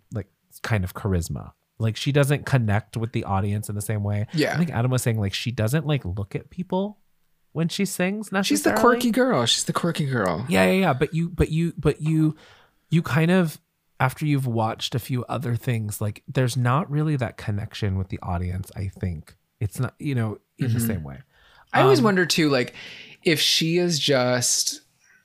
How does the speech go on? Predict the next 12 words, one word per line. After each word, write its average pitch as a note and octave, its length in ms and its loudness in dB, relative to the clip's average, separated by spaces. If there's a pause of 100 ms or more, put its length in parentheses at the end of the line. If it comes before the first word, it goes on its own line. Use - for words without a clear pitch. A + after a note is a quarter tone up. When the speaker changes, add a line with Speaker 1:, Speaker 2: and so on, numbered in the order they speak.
(340)
Speaker 2:
if E3+ 160 4
she's E3 280 2
just D#3+ 180 4
more C#3 160 4
of, C3 60 2
like, C3 120 4
a A#2+ 60 4
small, A#2 380 2 (200)
smaller, C3+ 640 2
like, A#2 300 0
interior A#2 640 0
person. C#3 720 -2